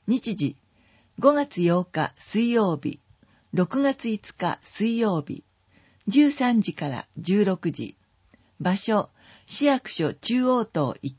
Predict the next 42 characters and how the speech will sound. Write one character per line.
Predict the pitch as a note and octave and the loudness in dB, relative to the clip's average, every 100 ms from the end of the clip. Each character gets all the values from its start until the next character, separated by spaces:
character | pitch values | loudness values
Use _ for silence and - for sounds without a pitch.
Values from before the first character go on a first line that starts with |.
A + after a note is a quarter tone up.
| _ | _
階 | F3 D#3+ - | -2 -2 -4
相 | - - A3 | -10 -4 0
談 | A3 G3 D#3+ | 2 2 0
室。 | - - - - _ _ _ _ _ _ - | -6 -14 -16 -16 _ _ _ _ _ _ 0
内 | G3 A#3 A3+ | 4 4 4
容、 | G#3+ G3 - _ _ _ | 2 0 -4 _ _ _
消 | - B3+ C4+ | -6 0 2
費 | C#4+ | 2
者 | C4+ | -2
問 | B3 A#3+ F#3+ | 0 2 2
題、 | C#3+ A#2 - - | 0 -6 -10 -4
多 | F3 | -2
重 | G3 C4 | 0 -2
債 | C#4+ B3 A3 | 0 0 0
務 | D3+ | 0
な | C#3 C#3 | -2 -4
ど。 | A2+ - _ _ _ _ _ _ _ - | -8 -14 _ _ _ _ _ _ _ 2
申 | A#3+ C#4+ | 2 2
し | |
込 | - C4 | 0 -2
み | A#3+ | -2
方 | A#3 A3 F#3 | 0 0 0
法、 | - A2+ - _ _ _ _ | -4 -10 -12 _ _ _ _
市 | - B3 - | -4 -4 -4
消 | - A#3+ C4+ | -4 0 0
費 | - | 0
生 | C#4 C4+ | 0 0
活 | B3 - | -4 -8
セ | - A#3+ | -6 -2
ン | A3 | -2
タ | E3+ | -2
ー | D3+ | -2
に | C3+ C3+ | -2 -2
お | D#3 | 2
申 | F#3+ G#3+ | 2 2
し | - | 0
込 | G3 | 0
み | F#3 | 0
く | F3 | -2
だ | E3 | -6
さ | - | -4
い。 | C#3+ | -6